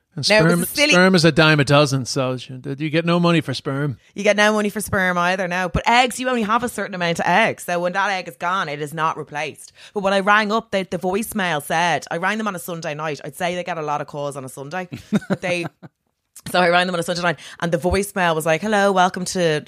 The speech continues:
Speaker 2: I don't know, Egg Factory." I can't remember the name, Cadbury's, whatever.
Speaker 3: <laughs>
Speaker 2: Go on.
Speaker 3: Organic
Speaker 2: They're like,
Speaker 3: eggs.
Speaker 2: "Organic eggs." And they're like, um, "We don't pay for eggs." Straight off the bat, they were like, "We don't pay for eggs." So, like, obviously women,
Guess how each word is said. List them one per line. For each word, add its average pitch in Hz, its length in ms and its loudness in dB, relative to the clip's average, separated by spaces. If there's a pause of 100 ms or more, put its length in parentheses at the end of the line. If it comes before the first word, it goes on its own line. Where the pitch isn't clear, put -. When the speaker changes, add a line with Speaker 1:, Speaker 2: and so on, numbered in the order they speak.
Speaker 2:
I - 60 -6
don't 143 100 -10
know, 139 240 -2 (100)
Egg 143 220 2
Factory." 143 560 -2
I - 60 -6
can't 139 160 -2
remember 135 100 -2
the 131 60 0
name, 131 180 0
Cadbury's, 147 380 0
whatever. 131 180 -6 (140)
Speaker 3:
<laughs> - 140 -20
Speaker 2:
Go 147 80 -2
on. 131 60 6
Speaker 3:
Organic 131 300 2
Speaker 2:
They're 180 80 6
like, 151 80 4
Speaker 3:
eggs. 120 280 -2 (200)
Speaker 2:
"Organic 190 380 4
eggs." 175 280 4
And 170 120 -2
they're 170 100 0
like, 165 180 -2
um, 147 220 0
"We 156 100 -2
don't 151 220 2
pay 139 160 -2
for - 140 -4
eggs." 139 220 -2
Straight 175 300 0
off 156 180 2
the - 60 -4
bat, 143 300 4
they 131 80 0
were 131 60 2
like, 120 160 0
"We 131 80 -4
don't 110 200 2
pay 87 140 0
for - 160 -2
eggs." - 400 -4
So, 143 220 2
like, 139 160 2
obviously 151 340 0
women, 139 440 0